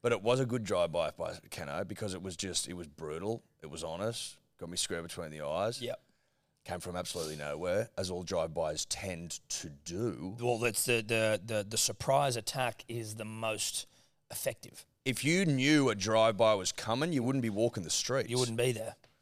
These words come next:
Speaker 1: Would ya?
Speaker 2: It's, if you know the whole, it's, it defeats the purpose.
Speaker 1: It defeats the purpose. You wouldn't be strolling the streets if you knew you were gonna get a fucking drive-by.
Speaker 2: No, well, I wouldn't be.
Speaker 1: No.
Speaker 2: Well, listen, if you did, knowing there was a drive-by and then you got driven by, that's on you.
Speaker 1: Well, it's on you. Well, it's also means you're,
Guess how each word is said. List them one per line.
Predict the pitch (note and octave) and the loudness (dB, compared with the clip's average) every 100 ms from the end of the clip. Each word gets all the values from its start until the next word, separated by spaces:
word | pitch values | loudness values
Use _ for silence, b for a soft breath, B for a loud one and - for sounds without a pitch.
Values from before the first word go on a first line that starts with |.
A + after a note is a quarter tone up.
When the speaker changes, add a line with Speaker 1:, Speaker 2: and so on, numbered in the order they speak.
| b b | b b
Speaker 1:
Would | C3+ A#2+ | -4 -2
ya? | F2+ - _ _ - - C3 | -2 -4 _ _ -10 -10 -8
Speaker 2:
It's, | A#2 | -8
if | B2 - | -4 -4
you | B2 | 0
know | C3+ D3+ B2+ | 4 4 4
the | A#2 | 2
whole, | C3 B2+ - | 2 2 -2
it's, | - D#3 | -10 -8
it | A2+ A#2 | -8 -6
defeats | - C3+ - | -4 -4 -4
the | G2 | -6
purpose. | B2 A2+ - - | -2 -2 -2 -6
Speaker 1:
It | G#2+ | -2
defeats | B2 A#2+ | 2 2
the | F2 | 2
purpose. | B2 B2+ | 2 2
You | |
wouldn't | C#3+ B2 | 2 2
be | G2 | 2
strolling | - - - A#2 B2+ A#2 F2 | 4 4 4 6 6 4 0
the | |
streets | - - B2 B2 G#2 | -2 0 2 2 0
if | F#2+ | -2
you | |
knew | G#2 | 0
you | G#2+ | 2
were | |
gonna | F#2+ F2+ | 2 0
get | |
a | D2+ | -2
fucking | - F#2 D#2 | 2 2 0
drive-by. | D2+ F#2 C#3 F2+ G1+ B2 | 2 4 4 2 -2 2
Speaker 2:
No, | B2 | 2
well, | G2+ A2 | 4 6
I | B2 | 6
wouldn't | G2 G2+ | 4 -6
be. | A2 C3 - - | -6 -6 -8 -8
Speaker 1:
No. | C#3 - _ - | -6 -6 _ -8
Speaker 2:
Well, | B3+ | 2
listen, | C#4 F#3+ D#3+ - | 4 4 2 -4
if | F3 - | -4 -2
you | |
did, | C3 - C#3+ F3+ - | -2 0 0 0 -2
knowing | D#3+ C#3+ C#3+ D3 C#3+ | -4 2 2 2 2
there | |
was | C3+ | -2
a | A#2 | -2
drive-by | G#2+ A2 B2+ B2 C#3 E3 | 0 2 2 0 2 2
and | B2+ B2 | 2 -2
then | B2 | -2
you | A#2+ | 0
got | A#2+ A2+ | -2 -2
driven | A#2+ A#2+ A#2 A2 | -2 -2 -2 -2
by, | G#2+ A#2+ D#3+ | 2 4 4
that's | C#3+ - | 2 0
on | C#3 A#2 | -2 -2
you. | B2 - _ _ _ - | -6 -8 _ _ _ 0
Speaker 1:
Well, | A#2+ | 2
it's | - | 4
on | C#3+ G#2 | 4 2
you. | B1 - | -6 -12
Well, | - A2+ | -6 -2
it's | F#2+ G2+ B2+ | -2 -2 -2
also | C#3+ G#2 | -2 -2
means | D#2+ D2+ | -4 -8
you're, | F2 | -10